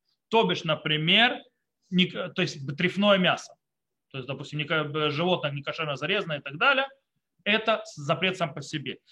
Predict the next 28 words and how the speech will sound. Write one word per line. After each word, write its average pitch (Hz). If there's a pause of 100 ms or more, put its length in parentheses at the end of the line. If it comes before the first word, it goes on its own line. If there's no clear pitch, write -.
(140)
Или, 214
допустим, 196
смесь 190
мяса 180
с -
молоком 170
смешалась. - (560)
Это 196
с-, -
а-, -
отдельный, 196
собственно, 196
запрет. 143 (340)
Но 180
если 277 (180)
этот 226
кусок 214
запретился 180
от 175
чего-то 202
другого, 185
например, 196 (640)
кусок, 269
на 226
который 196
вылилась 220
некошерная 208
подлива, 175